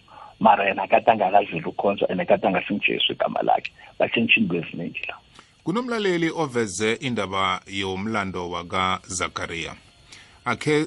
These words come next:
Speaker 2: sihlanganise nokuthi ingakhani iBhayibheli imlando na, namkha iyincwadi kamoya. Eh,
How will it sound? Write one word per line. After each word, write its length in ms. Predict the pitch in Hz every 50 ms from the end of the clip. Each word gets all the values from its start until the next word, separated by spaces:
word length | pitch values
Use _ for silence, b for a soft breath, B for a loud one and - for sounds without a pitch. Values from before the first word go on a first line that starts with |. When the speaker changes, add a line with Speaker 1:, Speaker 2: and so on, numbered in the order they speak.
| - -
Speaker 2:
sihlanganise 1300 | - - - 143 139 139 139 135 135 131 - - 135 120 - 160 139 120 110 104 113 110 - - 110
nokuthi 400 | 107 101 110 117 110 - - 113
ingakhani 640 | - - 107 101 98 117 135 - - 127 113 110 104
iBhayibheli 680 | - 123 131 - 107 104 113 113 - 107 101 95 98 95
imlando 880 | - - 123 120 113 104 98 101 107 110 107 101 95 90 85 90 82
na, 420 | 87 90 101 107 104 87 92 104 107 - - - -
namkha 440 | 98 95 95 92 - - 95 90 - -
iyincwadi 600 | 117 113 104 95 95 98 107 107 98 95 92 87
kamoya. 680 | 85 98 101 104 107 104 98 95 92 95 98 104 107 - b b b b b b b b b b b 107
Eh, 640 | 104 104 104 101 101 98 98 98 95 90 73 -